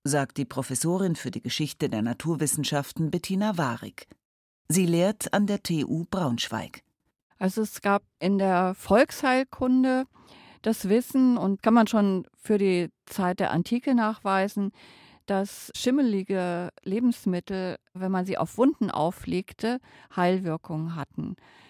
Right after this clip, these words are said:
Speaker 2: Besonders in Europa war dann schimmeliges Brot etwas, was man kannte, eben als Heilmittel bei schlecht heilenden Wunden, die aus heutiger Sicht dann infiziert waren. In China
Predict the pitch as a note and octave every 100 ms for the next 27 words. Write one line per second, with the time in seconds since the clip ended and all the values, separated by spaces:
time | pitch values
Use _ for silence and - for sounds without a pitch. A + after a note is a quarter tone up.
0 | - _ _ F3 D#3 F3 E3+ F3+ - -
1 | - E3 E3 - F3+ G3+ G#3+ F3+ F3 F3
2 | - A3 A#3 G#3 F#3+ E3+ - - F#3 A#3+
3 | A3+ A#3 A#3 A#3 - - - - G3 G#3
4 | G#3 G3 F#3+ F#3+ F#3 - - F3 A3 C#4
5 | D4 F#4 _ - - _ - A3 A3 D#3+
6 | - F#3+ F#3 F#3+ F#3 G3+ F3+ - D#3+ E3
7 | E3 D#2 - E3+ F3+ - E3 E3 E3+ D#3+
8 | E3 D#3 F#3+ G3+ F#3+ E3+ A#2 A2 - -
9 | D#3 D#3+ E3 E3 - C3 - E3+ F3+ -
10 | G#3 A3 - G#3+ D#4+ - - - - -
11 | - _ _ - G3+ G3 G3 F#3+ - C4
12 | C4 B3 B3